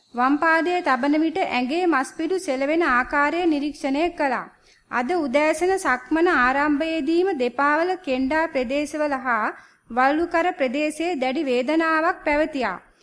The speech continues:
දකුණු පාදයේ විලුඹ වේගයෙන් පොළව හා ගැටෙන බව නිරීක්ෂණය කළා.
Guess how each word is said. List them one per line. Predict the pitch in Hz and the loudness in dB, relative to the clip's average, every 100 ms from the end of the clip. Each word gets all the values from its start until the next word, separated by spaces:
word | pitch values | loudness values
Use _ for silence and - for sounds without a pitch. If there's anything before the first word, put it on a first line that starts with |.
| _ | _
දකුණු | 220 247 247 339 | -2 -2 2 2
පාදයේ | 339 311 311 311 370 | 4 2 2 0 -2
විලුඹ | 294 269 302 370 | 0 2 2 2
වේගයෙන් | 269 269 285 339 359 339 | 2 2 2 2 2 2
පොළව | 285 277 294 302 | 2 2 0 0
හා | 311 320 | 0 0
ගැටෙන | 277 254 302 311 | -2 -2 0 0
බව | 269 277 339 | 0 2 2
නිරීක්ෂණය | 302 285 302 - 269 330 | 2 0 -4 -4 0 0
කළා. | 330 277 233 175 | 0 -2 -2 -6